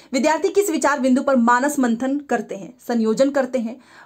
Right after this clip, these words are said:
प्रारूपण करते हैं, संपादन करते हैं और अंततः अपने कार्य की पुनरावृत्ति भी करते हैं। मतलब फिर बाद में अपने कार्य को वो दोहराते भी हैं। सबसे पहले वो उस पे ब्रेनस्टॉर्मिंग करेंगे, उसको संयोजन करेंगे, प्रारूपण करेंगे, संपादन करते हैं और लास्ट में क्या करते हैं? अपने कार्य का पूरा जो है विवरण देते हैं, पुनरावृत्ति करते हैं।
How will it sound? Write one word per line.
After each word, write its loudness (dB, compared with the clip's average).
प्रारूपण 2
करते 0
हैं, -4
संपादन 0
करते -4
हैं -6
और -6
अंततः 0
अपने 0
कार्य 0
की -8
पुनरावृत्ति 0
भी 2
करते -4
हैं। -12
मतलब 2
फिर -4
बाद 0
में -6
अपने -2
कार्य -2
को -6
वो -2
दोहराते -2
भी 2
हैं। -4
सबसे -2
पहले 2
वो 2
उस -8
पे -4
ब्रेनस्टॉर्मिंग 0
करेंगे, -4
उसको -8
संयोजन -2
करेंगे, -6
प्रारूपण -2
करेंगे, -6
संपादन -2
करते -6
हैं -4
और -2
लास्ट 0
में 2
क्या 0
करते -2
हैं? -4
अपने -4
कार्य -2
का 0
पूरा 0
जो -2
है -2
विवरण -2
देते -10
हैं, -16
पुनरावृत्ति 0
करते -8
हैं। -14